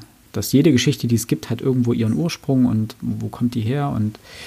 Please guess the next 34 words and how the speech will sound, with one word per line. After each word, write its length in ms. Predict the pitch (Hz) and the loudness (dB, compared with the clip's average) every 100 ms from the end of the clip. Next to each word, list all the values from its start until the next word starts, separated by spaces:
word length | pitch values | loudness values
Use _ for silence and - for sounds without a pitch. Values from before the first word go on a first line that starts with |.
| - | -6
und 160 | 113 113 | 0 4
das 140 | 120 | 4
hatte 120 | 156 151 | 2 0
ich 120 | 151 | 0
auch 100 | 123 | 0
bei, 380 | 123 117 113 110 | 4 4 4 2
bei 320 | 107 104 101 | 0 -2 -2
Harari 380 | 101 101 104 127 | -2 0 2 2
so 80 | 104 | 0
ein 80 | 95 | -2
bisschen 540 | 95 - 98 92 98 | -4 -2 0 0 -4
das, 240 | - - - | -8 -8 -8
das 200 | 101 - | -10 -8
Gefühl, 480 | 104 - 123 139 123 | -10 -2 2 2 0
wobei 300 | 113 110 113 | 0 0 2
Gombrich 420 | 117 135 - 123 | 4 4 2 0
das 180 | 120 117 | 0 2
Ganze 320 | 110 110 113 | 0 2 2
mehr 300 | 107 104 101 | 0 0 -2
erzählerisch 720 | - 98 127 123 139 147 - | -4 0 4 4 4 2 0
macht, 320 | 165 - - _ _ - - - - _ _ - | -2 -4 -18 _ _ -20 -20 -20 -20 _ _ -6
äh, 60 | 113 | -2
und 400 | 113 110 117 110 | 0 2 0 2
Harari 380 | 113 113 117 | 4 4 4
doch 340 | 120 113 - - - | 4 2 -2 -10 -4
mehr, 800 | 104 107 107 107 104 104 98 101 _ _ _ _ _ _ _ _ _ _ _ _ _ | 0 2 2 0 0 -2 -6 -8 _ _ _ _ _ _ _ _ _ _ _ _ _
wenn 260 | 123 113 131 | 0 2 4
auch 120 | 135 | 4
allgemeinwissenschaftlich, 1160 | - 120 107 110 160 151 147 127 131 120 120 113 | 2 2 2 4 2 2 0 0 -2 0 -2 0
aber 140 | 107 | 0
mehr 200 | 104 101 101 | 0 2 2
wissenschaftlich 600 | 113 117 98 92 - 92 | 2 2 0 -6 -8 -10
daran 280 | - 92 - | -8 -8 -10
geht. 220 | - - | -12 -18